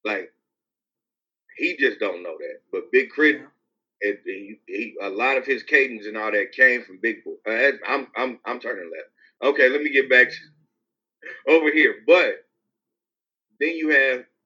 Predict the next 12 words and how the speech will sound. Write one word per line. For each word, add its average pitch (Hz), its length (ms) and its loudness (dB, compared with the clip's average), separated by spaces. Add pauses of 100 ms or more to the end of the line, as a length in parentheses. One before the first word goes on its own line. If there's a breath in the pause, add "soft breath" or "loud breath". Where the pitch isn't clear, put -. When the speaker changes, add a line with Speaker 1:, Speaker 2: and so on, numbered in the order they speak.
(260)
Speaker 1:
the 135 120 0
phenomenal 123 680 -4
Andre 117 440 -4 (140)
fucking 117 340 -6
three 117 240 -8
thousand, 110 460 -8
which 110 180 -10 (500)
he 165 120 -6
could 151 160 -8
do 143 120 -6
no 135 220 -2
wrong. 127 420 -4